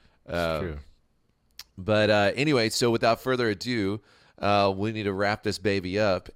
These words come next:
Speaker 2: And, uh, w-, the next challenge is gonna be called Wordsmith.
Speaker 1: Yeah,
Speaker 2: Okay?
Speaker 1: it's a good one.
Speaker 2: Yeah, so your challenge is to create a word.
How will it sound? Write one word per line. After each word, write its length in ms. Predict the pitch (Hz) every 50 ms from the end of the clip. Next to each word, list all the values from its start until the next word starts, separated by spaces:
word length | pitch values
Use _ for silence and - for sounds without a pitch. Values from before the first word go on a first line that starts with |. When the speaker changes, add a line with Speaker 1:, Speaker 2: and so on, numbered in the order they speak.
| -
Speaker 2:
And, 720 | 87 92 92 92 92 92 90 90 87 85 85 85 85 - - - -
uh, 680 | - 95 95 92 90 90 87 85 85 82 82 82 82 80 82 - - - -
w-, 200 | - 95 92 -
the 220 | - 92 90 95 90
next 520 | 87 92 98 107 113 123 135 - - - -
challenge 880 | - - - 151 151 147 139 117 101 87 85 104 113 - - - - _ _ _ _ - - - - - _ _ -
is 1200 | - 151 156 120 107 101 90 90 90 92 90 95 104 107 110 120 131 135 147 170 185 190 185 - -
gonna 240 | - 139 135 131 127
be 100 | 135 131
called 680 | 135 - 151 147 135 131 131 127 127 127 127 123 113 104 _ _ _ _ _ _ _ _ _ _ -
Wordsmith. 1400 | - 95 101 117 143 160 165 170 165 156 135 - - - - 131 135 135 127 107 87 - - - - - - - - - _ _ _ _ _ _ _ _ _ _ _ _ _ _
Speaker 1:
Yeah, 240 | - 78 82 90 95 110 113 80
Speaker 2:
Okay? 440 | 73 139 123 127 139 147 160 170 -
Speaker 1:
it's 140 | - - 95
a 60 | 82
good 200 | 73 82 82 82
one. 300 | 80 78 71 69 69 - - - _ _ -
Speaker 2:
Yeah, 600 | 95 107 120 135 147 151 151 143 135 120 101 87
so 420 | - - - 139 135 131 127 123
your 240 | 120 113 117 135 135
challenge 520 | - - 165 151 151 151 147 139 120 104
is 220 | 127 131 120 - -
to 320 | - 123 120 110 107 98 - - -
create 580 | - - - 139 147 160 170 180 180 175 170
a 60 | 160 151
word. 580 | 143 147 156 151 147 135 107 87 73 - -